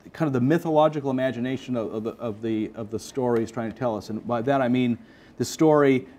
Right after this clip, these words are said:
um, is not simply trying to describe what happened two thousand years ago, but also, um, the, the, the points of the, I have, I mean, not all the stories told, and, and what is told is really also pointing to what always happens time and time again.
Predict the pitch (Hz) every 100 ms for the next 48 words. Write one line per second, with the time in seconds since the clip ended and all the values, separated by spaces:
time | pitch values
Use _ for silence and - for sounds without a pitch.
0 | - 127 117 113 131 - 151 - 143 135
1 | 135 135 123 113 135 127 123 127 123 117
2 | - 120 120 107 113 135 131 117 110 113
3 | 151 202 202 170 151 143 - - - 135
4 | 127 - - - 127 131 101 107 107 -
5 | 101 107 - 120 120 - 190 196 143 127
6 | 120 - - 113 127 131 131 135 131 -
7 | - _ 139 147 156 151 160 139 - 147
8 | 135 123 - 175 147 110 113 107 117 143
9 | - 120 135 - 160 170 165 135 120 117
10 | - - - 127 117 143 131 139 - 120
11 | 139 139 123 127 123 - 131 151 139 -
12 | 110 113 101 - 131 127 113 123 113 117
13 | 135 110